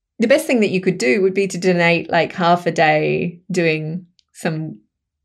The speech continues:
office admin, doing <laughs> for, for an N G O, right? Or maybe you're someone who is a real outdoors person. Or maybe then the best thing for you to do is kind of going down to the beach and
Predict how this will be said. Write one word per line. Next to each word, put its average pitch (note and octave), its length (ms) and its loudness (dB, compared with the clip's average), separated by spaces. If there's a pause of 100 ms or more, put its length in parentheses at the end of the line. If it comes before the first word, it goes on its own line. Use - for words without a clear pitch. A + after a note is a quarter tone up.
(160)
office G3+ 320 2
admin, D#3 560 0
doing E3 320 4
<laughs> B3 400 -2
for, A#3+ 300 2
for G3+ 180 6
an F#3+ 80 4
N F3 160 4
G E3 220 2
O, D#3 220 2
right? - 300 -2 (600)
Or B3+ 140 6
maybe C4+ 240 4
you're C4 160 4
someone G#3+ 320 2
who F#3 400 2 (120)
is G3 200 0
a - 20 0
real F3+ 220 4
outdoors E3 480 -2
person. D3+ 680 -6 (560)
Or A3+ 80 -6
maybe A3+ 540 0
then G3 380 0
the F#3 60 0
best G3 180 2
thing F#3+ 120 0
for F#3 120 -6
you A#3 200 0
to E4+ 120 -4
do E3+ 180 0
is E3+ 180 -2
kind D#3 240 -4
of E3+ 160 -6
going D#3+ 460 0
down E3+ 200 2
to - 80 -8
the - 60 -10
beach D#3+ 360 -2
and D3+ 340 -8